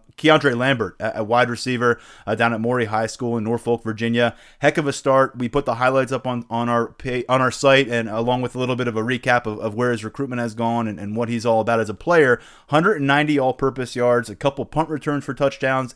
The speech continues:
and a touchdown reception in the first half of his season opener.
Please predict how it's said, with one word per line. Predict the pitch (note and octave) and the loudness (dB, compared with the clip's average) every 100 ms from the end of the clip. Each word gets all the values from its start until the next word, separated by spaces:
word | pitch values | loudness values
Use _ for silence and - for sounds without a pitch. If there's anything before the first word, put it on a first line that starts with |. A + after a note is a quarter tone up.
| - | -6
and | C3 C#3 | -2 -2
a | B2+ | -2
touchdown | C#3 C#3 - B2+ A#2 | -2 -2 -2 -2 -2
reception | G#2+ C#3+ C#3 - B2+ A#2 - - _ - | -2 0 0 0 -4 -4 -8 -20 _ -4
in | C#3+ | 0
the | C#3+ | 0
first | - E3 - | 2 2 2
half | - D#3+ B2 - - | 2 4 4 0 -8
of | A#2+ | -6
his | A#2+ | -4
season | C3+ A#2+ A#2+ | -4 -2 -2
opener. | A#2 B2 A#2+ | -4 -2 -2